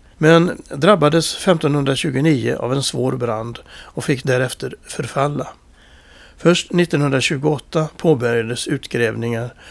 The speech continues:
av filosofie doktor Stig Roth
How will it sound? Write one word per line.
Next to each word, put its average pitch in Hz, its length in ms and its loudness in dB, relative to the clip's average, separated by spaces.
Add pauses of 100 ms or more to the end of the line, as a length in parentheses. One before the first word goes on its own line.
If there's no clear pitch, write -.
(160)
av 127 160 0
filosofie 131 720 -4
doktor 127 420 -4
Stig 123 520 -4
Roth 170 380 -6